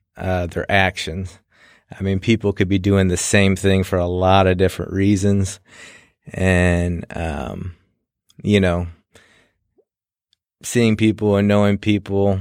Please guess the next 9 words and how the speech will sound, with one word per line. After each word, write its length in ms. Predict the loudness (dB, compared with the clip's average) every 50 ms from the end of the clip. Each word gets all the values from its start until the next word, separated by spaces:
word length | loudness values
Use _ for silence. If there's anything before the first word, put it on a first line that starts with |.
| -8 -12 _ _ _ _ -4
that 520 | 0 2 2 4 4 2 2 0 -4 _ _ _
are 260 | -10 -6 -4 -4 -4
doing 540 | -2 -2 0 0 0 0 0 -2 -2 -4 -6
positive 680 | -8 -12 -2 0 2 4 4 2 0 -2 -4 -4 -6
things 320 | -8 -6 -4 -4 -4 -4 -4
for 120 | -8 -12
positive 640 | -12 -4 0 2 2 4 2 2 -2 -4 -6 -6 -6
reasons 720 | -4 -4 -2 -2 -2 -2 0 0 0 -2 -2 -6 -8 -14 _ _ _ -20 -20 -20 -20 -20 _ _ _
is, 1040 | -6 -2 2 2 4 4 4 4 2 2 0 -2 -4 -8 -10 -12 -12 -14 -14 -14 -16